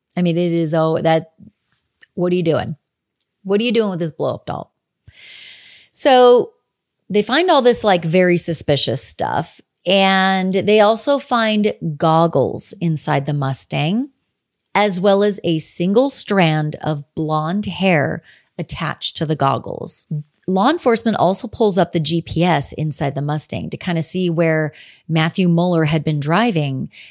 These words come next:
One of the areas that came up was Huntington Beach.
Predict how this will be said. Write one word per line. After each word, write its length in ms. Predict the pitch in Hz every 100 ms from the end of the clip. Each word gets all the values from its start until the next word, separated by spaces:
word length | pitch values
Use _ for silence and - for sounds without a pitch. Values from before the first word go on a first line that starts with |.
| _ _
One 280 | 156 151 165
of 100 | 185
the 200 | 240 -
areas 400 | 208 180 165 147
that 160 | 151 -
came 260 | 156 151
up 340 | 196 175 139 -
was 220 | 185 160
Huntington 540 | - 160 147 - 143 135
Beach. 540 | 180 151 - -